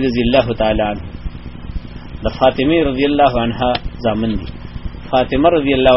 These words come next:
عنها د پیغمبر لور وه. نو دواړه د پیغمبر نوسي دي. نو موږ ته خو پکې څه فرق نشته که نه؟ نو هر مسلمان له هم پکار دي چې په دې دواړو کې څه فرق ونه ساتي، دواړه د پیغمبر نوسي دي.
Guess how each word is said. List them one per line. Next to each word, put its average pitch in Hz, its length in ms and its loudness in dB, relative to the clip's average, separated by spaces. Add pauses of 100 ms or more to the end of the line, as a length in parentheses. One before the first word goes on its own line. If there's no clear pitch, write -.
عنها 127 240 0
د - 20 0 (120)
پیغمبر 117 340 0 (100)
لور 110 180 -2
وه. 87 80 -10 (1000)
نو 120 60 -2 (120)
دواړه 156 300 6
د - 20 0 (120)
پیغمبر 120 380 2 (120)
نوسي 110 300 -4
دي. 90 60 -8 (640)
نو 113 120 -2
موږ 175 140 2
ته 165 80 2
خو 143 140 -2
پکې 127 200 -2
څه 139 140 0
فرق 175 260 2
نشته 160 300 0
که 98 120 -4
نه؟ 82 80 -8 (880)
نو 127 60 2 (160)
هر 180 140 6 (120)
مسلمان 143 640 4
له 196 100 6
هم 170 160 2
پکار 170 280 4
دي 185 140 4
چې 175 120 0
په 143 120 2
دې 139 160 2
دواړو 165 300 8
کې 135 120 -6
څه 127 140 -4
فرق 151 240 2
ونه 151 200 0
ساتي، 147 300 2
دواړه 139 200 4
د 143 160 0
پیغمبر 135 340 0 (100)
نوسي 117 260 -4
دي. - 80 -10